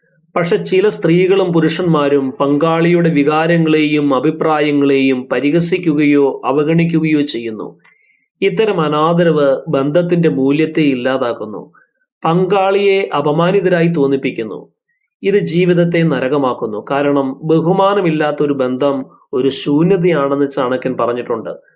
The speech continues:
അനാദരവ് കാണിക്കുന്നവർ ബന്ധത്തിന്റെ മൂല്യം ഇല്ലാതാക്കുന്നു. ചാണക്യന്റെ തത്വങ്ങൾ ബഹുമാനത്തിന്റെ പ്രാധാന്യത്തെ ഊന്നി പറയുന്നു. ഒരു രാജാവ് തന്റെ പ്രജകളെ അനാദരിച്ചാൽ അവർ അദ്ദേഹത്തെ തിരസ്കരിക്കും.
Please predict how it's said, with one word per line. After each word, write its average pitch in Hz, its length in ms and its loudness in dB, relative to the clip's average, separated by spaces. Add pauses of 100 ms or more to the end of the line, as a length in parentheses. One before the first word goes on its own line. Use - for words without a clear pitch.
(380)
അനാദരവ് 196 640 2
കാണിക്കുന്നവർ 151 720 2
ബന്ധത്തിന്റെ 156 640 0
മൂല്യം 139 480 0
ഇല്ലാതാക്കുന്നു. 117 840 -4 (480)
ചാണക്യന്റെ 190 540 0
തത്വങ്ങൾ 147 800 0
ബഹുമാനത്തിന്റെ 165 800 2
പ്രാധാന്യത്തെ 151 800 0
ഊന്നി 135 260 0
പറയുന്നു. 110 540 -4 (380)
ഒരു 208 140 4
രാജാവ് 190 720 0
തന്റെ 170 180 2
പ്രജകളെ 165 540 2
അനാദരിച്ചാൽ 147 880 -2 (320)
അവർ 175 200 2
അദ്ദേഹത്തെ 175 560 0
തിരസ്കരിക്കും. 139 840 -2